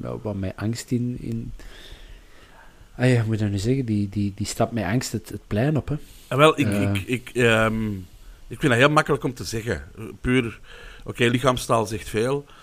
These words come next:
Speaker 2: maar ik lees dat niet. En ik ben ook redelijk wat met lichaamstaal bezig eigenlijk. Ehm, ik zie daar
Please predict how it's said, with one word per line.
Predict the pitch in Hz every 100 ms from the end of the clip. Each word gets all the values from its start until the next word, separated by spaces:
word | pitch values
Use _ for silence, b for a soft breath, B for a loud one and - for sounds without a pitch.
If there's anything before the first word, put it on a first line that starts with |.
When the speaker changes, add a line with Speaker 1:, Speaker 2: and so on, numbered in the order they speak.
| B B
Speaker 2:
maar | 117 113
ik | 123
lees | 143 131 127 - - -
dat | - 104 110 117
niet. | 113 110
En | 107
ik | 107
ben | 113
ook | 120 -
redelijk | 113 120 120
wat | 120
met | 107 104
lichaamstaal | 117 143 123 117 - - 123 104
bezig | 90 104 135
eigenlijk. | 143 147 156 - B B B B
Ehm, | - 110 110 110 107 101 95 b b b b b
ik | -
zie | - 139
daar | 131